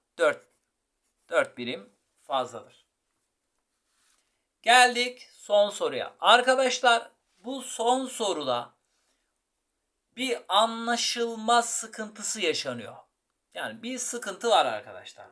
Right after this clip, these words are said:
Onu söyleyeyim. Bu sıkıntıyı nasıl aşabiliriz? Şimdi bir okuyalım bakalım. Neymiş bunun sıkıntısı bana göre? Şimdi şekil birdeki oyun tahtaları diyor.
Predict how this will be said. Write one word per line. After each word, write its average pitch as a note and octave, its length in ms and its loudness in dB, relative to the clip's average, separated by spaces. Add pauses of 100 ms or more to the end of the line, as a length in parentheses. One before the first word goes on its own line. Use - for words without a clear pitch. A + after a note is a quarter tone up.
(140)
Onu F#3 200 -8
söyleyeyim. G#2+ 580 -16 (640)
Bu B3 100 -10
sıkıntıyı A#3+ 500 -8
nasıl A3+ 260 -2
aşabiliriz? B2+ 840 -8 (640)
Şimdi A3 280 -6
bir A#3+ 60 6
okuyalım B3 520 8
bakalım. E3+ 460 2 (100)
Neymiş G#3+ 760 0
bunun D3 180 -12
sıkıntısı D3 960 -10
bana F#3 260 6
göre? A#2 400 -4 (1200)
Şimdi A3+ 500 -6 (260)
şekil A#3+ 640 -6
birdeki B3 480 -2
oyun B3+ 460 2
tahtaları F#3+ 760 0
diyor. A#2+ 260 -8